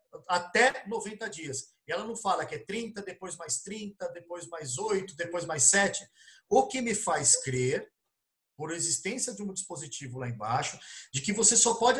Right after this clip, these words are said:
da-, dar redução de jornada uma vez e escolher o período que ela vai durar, tá bom?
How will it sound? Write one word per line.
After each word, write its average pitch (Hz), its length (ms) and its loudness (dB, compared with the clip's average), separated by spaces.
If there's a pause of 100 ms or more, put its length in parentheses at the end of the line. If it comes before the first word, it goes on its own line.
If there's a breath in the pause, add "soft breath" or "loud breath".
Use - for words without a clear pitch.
(160)
da-, 180 200 -2
dar 180 180 8
redução 175 460 4
de 131 40 -6
jornada 185 480 2 (140)
uma 339 380 -2
vez 160 600 2 (460)
e 156 100 -6
escolher 185 800 4 (200)
o 190 100 0
período 190 440 2
que 208 100 -4
ela 202 100 2
vai 208 140 -2
durar, 233 440 -4 (280)
tá 120 80 -2
bom? 156 420 0